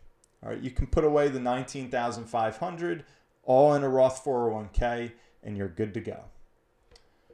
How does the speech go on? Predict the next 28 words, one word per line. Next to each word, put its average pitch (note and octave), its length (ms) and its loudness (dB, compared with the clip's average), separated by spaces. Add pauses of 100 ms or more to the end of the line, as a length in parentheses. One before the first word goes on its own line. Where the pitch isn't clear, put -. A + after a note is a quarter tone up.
(320)
So A#2 240 -4
moving E3+ 360 -2
right D#3 200 2
along, A2+ 340 0
we A2+ 100 -4
got B2+ 300 2
through C3+ 160 2
our A#2 180 4
twenties. B2 640 -4
I A#2 120 -10
know G#2+ 160 -4
those A2 220 -4
are G#2 60 -10
some G#2+ 220 -10
fun A#2+ 260 -6
years. B2 300 -6
I A2+ 100 -2
certainly B2 400 -4
miss B2 260 -6
'em. D#3 200 -12 (480)
And A#2+ 100 -8
now B2+ 160 0
we're B2+ 140 0
moving B2+ 340 -4
on A#2 200 -4
to A2+ 200 -4
our G#2 80 -2
thirties, A2+ 800 -8